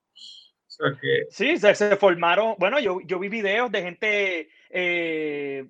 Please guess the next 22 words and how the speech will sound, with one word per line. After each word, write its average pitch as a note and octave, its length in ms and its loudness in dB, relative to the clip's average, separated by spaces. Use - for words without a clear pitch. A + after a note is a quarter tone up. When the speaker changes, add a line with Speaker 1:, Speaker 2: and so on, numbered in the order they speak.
Speaker 2:
pro-, F3 260 -4
en, F3 180 -8
en, F#3 200 -4
en F3 80 -2
la F3 120 2
fila C4 320 4
como F3+ 400 0
en D#3 80 -4
modo F#3 240 -2
de C4 100 4
protesta, A3 680 -2
eh, D#3+ 800 -4
con F3 180 -4
consignas, G#3+ 680 0
eh, E3 720 2
frustrados G#3 680 4
por F#3+ 220 0
el E3 160 -2
tiempo B3 380 -6
que B3 100 -4
les G3 140 -6
tomó E3+ 580 -4